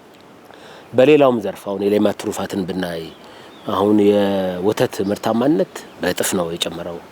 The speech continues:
የዶሮ ኢንፋክት በአምስት በስድስት እጥፍ ነው የጨመረው። ከዚህ አንጻር ገበያቸው እየጨመረ የመጣ የህብረተሰብ ክፍሎች፣ እ፣ የኑሮ ውድነት መጨመሩን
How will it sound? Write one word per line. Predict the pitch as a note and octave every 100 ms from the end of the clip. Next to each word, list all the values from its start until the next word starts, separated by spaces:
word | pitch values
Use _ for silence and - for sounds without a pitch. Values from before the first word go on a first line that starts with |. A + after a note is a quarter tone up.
| - - - - G#2
የዶሮ | G#2 B2+ B3+
ኢንፋክት | A#3 G#2 C#3 -
በአምስት | G2 G2+ A#2+ A#2 -
በስድስት | G#2+ G2+ G#2 -
እጥፍ | - -
ነው | G2 D#2+ - - - F#2 F#2
የጨመረው። | F2+ - B2+ F2 - - - - - - -
ከዚህ | A#2+ B2
አንጻር | C#3+ F3 G#3+ - - -
ገበያቸው | A2 B2 C#3 -
እየጨመረ | B2+ A#2+ C3+ A#2+ A#2
የመጣ | A2 A2+
የህብረተሰብ | A2+ G#2+ A2
ክፍሎች፣ | - A#3 D4+ - - - - - - -
እ፣ | G#2+ G#2 G2+ F#2+ F#2 F2 E2+ - A#2
የኑሮ | A2+ G#2+ G#2 G#2+ A2+ A#2 G#2+ A2+ - -
ውድነት | A#2 G#2+ G#2+
መጨመሩን | G2+ A#2 A2 C#3 B3